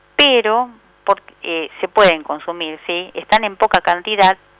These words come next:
y los debemos consumir. Eh, es difícil muchas veces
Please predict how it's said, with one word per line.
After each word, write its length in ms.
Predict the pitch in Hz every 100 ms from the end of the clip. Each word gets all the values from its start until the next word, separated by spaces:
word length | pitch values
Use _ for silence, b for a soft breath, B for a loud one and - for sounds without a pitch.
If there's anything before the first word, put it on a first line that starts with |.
| -
y 100 | 214
los 160 | 208
debemos 380 | 190 196 202 175
consumir. 560 | - 156 - 160 151 147 B B B B B B -
Eh, 680 | 190 190 185 180 180 - -
es 380 | - 214 - 190
difícil 560 | 214 220 240 220 254 233
muchas 320 | 208 202 180
veces 360 | 202 190 220